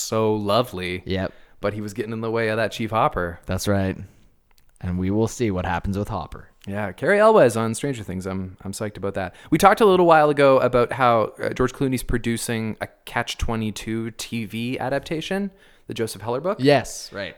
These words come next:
Speaker 1: Uh, and so Hugh Laurie's gonna be in it,
Speaker 2: Mm-hmm.
Speaker 1: and George Clooney was gonna star in it also.
Speaker 2: Mm-hmm.
Speaker 1: That's been shifted around a little bit. He's still gonna produce the thing. It's still his project, and he is still going to act in it, but in a smaller role.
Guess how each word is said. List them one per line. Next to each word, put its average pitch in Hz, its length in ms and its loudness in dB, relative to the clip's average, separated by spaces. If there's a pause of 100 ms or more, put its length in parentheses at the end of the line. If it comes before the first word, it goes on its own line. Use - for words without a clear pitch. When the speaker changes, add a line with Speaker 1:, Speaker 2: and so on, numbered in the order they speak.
Speaker 1:
Uh, 120 280 2
and 120 120 -4
so 113 440 0
Hugh - 200 -6
Laurie's 127 340 2
gonna 123 180 -2
be 117 200 -4
in 110 100 -2
it, 113 240 -6
Speaker 2:
Mm-hmm. 110 200 -6 (140)
Speaker 1:
and 120 260 0
George 127 200 -2
Clooney 185 260 0
was 131 140 -4
gonna 123 140 -4
star 131 360 -2
in 110 80 -6
it 107 80 -2
also. 120 380 2 (100)
Speaker 2:
Mm-hmm. 104 180 -2 (120)
Speaker 1:
That's 135 180 2
been 147 120 -4
shifted 139 340 -2
around 127 240 2
a 113 40 -2
little 98 160 -4
bit. 101 120 -2
He's 107 100 -4
still 139 140 0
gonna 160 140 -2
produce 123 340 -2
the 101 100 -16
thing. 95 160 -8
It's 98 100 -6
still 135 180 -2
his 127 120 -2
project, 104 420 -2
and 113 120 -8
he 143 120 -2
is 190 140 2
still 180 200 0
going 147 280 -4
to - 140 -8
act 123 260 -2
in 185 100 -2
it, 202 180 -6
but 120 120 -2
in 110 100 -4
a 104 40 -4
smaller 120 380 -2
role. 110 480 4